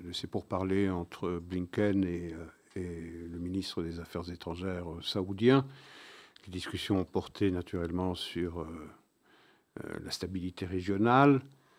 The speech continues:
euh, sur le rapprochement entre l'Iran et l'Arabie Saoudite, sur, euh, l'État islamique, euh, sur la possibilité d'une normalisation des relations entre l'Arabie Saoudite, euh,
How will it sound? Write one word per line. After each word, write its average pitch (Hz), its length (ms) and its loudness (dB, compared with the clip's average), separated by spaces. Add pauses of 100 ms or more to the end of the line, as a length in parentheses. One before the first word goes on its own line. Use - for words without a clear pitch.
euh, 85 260 -8
sur - 240 -4
le 87 100 -2
rapprochement 92 640 -2
entre 87 260 -6
l'Iran 90 480 -2
et 76 320 -8
l'Arabie 82 320 -10
Saoudite, 113 500 2
sur, 90 540 -4
euh, 85 200 -4
l'État - 280 -6
islamique, 135 540 0 (640)
euh, 101 100 -6 (880)
sur 101 280 0
la 95 100 4
possibilité 101 800 2
d'une 90 260 0
normalisation 90 760 0
des 85 100 -4
relations 85 500 -2
entre 87 240 -2
l'Arabie 85 320 -4
Saoudite, 90 640 -4
euh, 80 220 -4